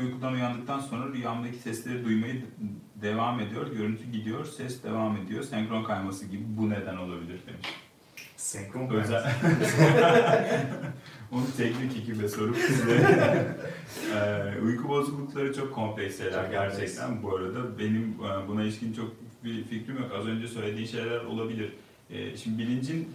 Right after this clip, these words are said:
Speaker 1: kapanması ve geri gelmesi bile olay bir kere.
Speaker 2: Evet.
Speaker 1: Hani koma falan meseleleri de belki, e, bu açıdan değerlendirilebilir.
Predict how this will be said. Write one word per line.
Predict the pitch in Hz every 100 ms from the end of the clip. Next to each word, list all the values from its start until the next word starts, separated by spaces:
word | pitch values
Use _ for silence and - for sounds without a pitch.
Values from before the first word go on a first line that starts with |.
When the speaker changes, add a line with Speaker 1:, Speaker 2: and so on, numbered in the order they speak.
| -
Speaker 1:
kapanması | 110 127 127 143 160 160
ve |
geri | 135 127 143
gelmesi | 139 135 139 -
bile | 147 - -
olay | 127 120 107 101 -
bir | -
kere. | - - 98
Speaker 2:
Evet. | - -
Speaker 1:
Hani | 107 101 101
koma | 101 110 113 107 -
falan | 110 107 107
meseleleri | 104 107 107 101 107 117 117
de | 107 -
belki, | 92 92 98 98 - - -
e, | - 92 95
bu | 98 101 - - 110
açıdan | 107 107 101
değerlendirilebilir. | 104 104 110 110 113 131 - 214